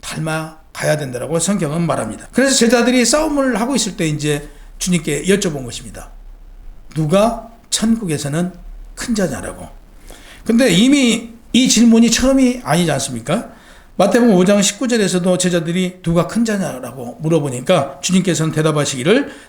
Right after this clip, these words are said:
"누구든지 이를 행하며 가르치는 자는 천국에서 크다 일컬음을 받을 것이다." 다시 해서 계명을 지키고 가르치는 자가 큰 자라고 익히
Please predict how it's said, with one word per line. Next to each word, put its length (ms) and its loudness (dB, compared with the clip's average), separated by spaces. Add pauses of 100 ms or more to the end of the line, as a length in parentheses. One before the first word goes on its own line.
(100)
"누구든지 760 2 (280)
이를 400 2
행하며 500 0
가르치는 520 -4
자는 280 0
천국에서 800 -2 (220)
크다 280 0
일컬음을 680 -2
받을 280 -10
것이다." 460 -8 (200)
다시 340 0
해서 340 -2 (300)
계명을 600 2
지키고 1000 2 (240)
가르치는 760 -2
자가 320 -4
큰 180 -12
자라고 400 -2
익히 600 -4